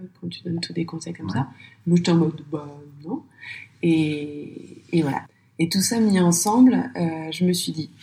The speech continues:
Speaker 1: Ces événements, c'est bien, mais ça s'adresse qu'à une petite, euh, partie des gens à qui tu pourrais t'adresser. C'est restreint, c'est dans un lieu, c'est dans un endroit à Paris. » Moi, j'ai pas de, j'habite à Barcelone en plus, donc ça serait absurde de se dire que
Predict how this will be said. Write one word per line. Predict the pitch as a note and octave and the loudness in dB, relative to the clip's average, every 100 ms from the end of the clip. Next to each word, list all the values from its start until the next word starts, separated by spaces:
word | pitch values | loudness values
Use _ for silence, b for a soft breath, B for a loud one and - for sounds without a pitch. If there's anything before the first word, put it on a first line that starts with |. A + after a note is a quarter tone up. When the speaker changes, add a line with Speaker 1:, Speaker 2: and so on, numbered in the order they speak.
| B B B B _ _ - | B B B B _ _ -8
Speaker 1:
Ces | - G#3 G#3+ | -2 2 4
événements, | G3+ G3+ G3 G3+ | 4 4 4 2
c'est | - | -2
bien, | E3 E3+ F#3+ A3 | 0 2 4 2
mais | G#3 | 0
ça | - E3 | -2 -4
s'adresse | E3+ F3 F3 F3 | -2 2 2 0
qu'à | D#3 | -4
une | D#3 E3+ G3+ G3+ | 0 2 2 0
petite, | A3 G#3+ G3+ - | -2 -4 -8 -6
euh, | F3+ F3 E3+ E3+ E3+ E3+ - | -2 0 0 0 -2 -4 -8
partie | - F3 - F#3 F3+ F3 F3 - | -6 -6 -2 -2 0 0 -2 -2
des | E3+ E3 | 2 4
gens | F3+ | 4
à | F3 | 2
qui | F3 | 0
tu | - | -8
pourrais | - F3 E3 | -4 -2 0
t'adresser. | E3 E3 D#3 - F#3+ A3+ - | 0 0 0 -2 0 -2 -4
C'est | - F3 | -2 0
restreint, | E3 F3 F3 F3 F#3 | 4 4 2 -2 -2
c'est | F#3 | -2
dans | E3+ D#3 | -2 -2
un | E3 E3 | 0 4
lieu, | E3+ F#3 | 4 2
c'est | F#3+ E3+ | 0 -6
dans | E3 D#3 | -6 -4
un | D#3+ | 0
endroit | E3+ F3 F3 F3 - | 2 4 2 -2 -4
à | F#3 | -4
Paris. » | F3 E3+ E3+ F#3 B3+ B B _ | 0 0 2 2 0 B B _
Moi, | E3+ F3 | 0 2
j'ai | F3 E3 - - | 2 0 -6 -6
pas | F3+ F3 | 0 2
de, | F3 F3 E3+ E3 D#3+ | 0 0 -2 -4 -8
j'habite | - D#3 D3+ | -10 -14 -10
à | D#3 | -8
Barcelone | D#3 D#3 E3+ E3+ F#3+ | -8 -4 0 2 2
en | F3 | 0
plus, | F3 D#3+ | -4 -8
donc | D#3+ | -8
ça | D#3+ | -6
serait | D#3 E3 | -4 -4
absurde | - - F#3 F3 | -4 -2 0 0
de | E3+ | 0
se | D#3+ | -4
dire | - - | -4 -6
que | - E3+ | -4 -6